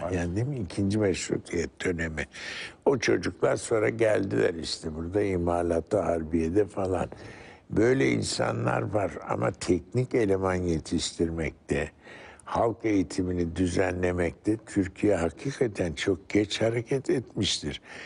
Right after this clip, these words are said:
Speaker 2: Cumhuriyet marifinin esasları da bambaşkadır. Ben size söyleyeyim nereden yetiştiğini. Bir tane kaynak.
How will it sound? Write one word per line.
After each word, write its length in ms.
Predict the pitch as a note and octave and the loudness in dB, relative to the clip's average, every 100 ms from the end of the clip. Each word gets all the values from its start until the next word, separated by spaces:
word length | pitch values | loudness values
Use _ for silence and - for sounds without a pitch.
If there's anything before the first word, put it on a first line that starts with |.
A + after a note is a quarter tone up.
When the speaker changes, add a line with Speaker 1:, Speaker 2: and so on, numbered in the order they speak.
| - - - | -18 -14 -2
Speaker 2:
Cumhuriyet 640 | G2 A2 A#2 B2+ B2+ - | 2 4 4 4 4 0
marifinin 640 | A2 G#2+ G#2+ G#2+ - B2+ | -2 0 2 0 0 -4
esasları 800 | C#3 A2+ - - G#2+ - A2+ B2 | 0 0 0 0 0 0 2 2
da 160 | C#3+ A2+ | 0 2
bambaşkadır. 880 | G#2+ G#2+ F#2 - - - - - F2 | 0 2 -2 -2 -4 -4 -8 -8 -2
Ben 180 | G2+ F#2+ | 0 2
size 340 | - F#2 A2 | 0 2 2
söyleyeyim 600 | A#2+ - C#3+ C#3+ B2 E2 F2 | 2 2 4 4 2 2 2
nereden 540 | F2 E2+ D#2 E2 E2 | 2 2 0 -2 0
yetiştiğini. 760 | D#2 - - - - E2+ D#2+ F#2 | -2 -2 -2 -4 -4 -6 -2 -2
Bir 60 | |
tane 400 | E2+ E2+ E2 G2+ | 0 -2 -2 -4
kaynak. 500 | G#2 A#2 A#2+ B2 F#2+ | -2 -2 0 0 -2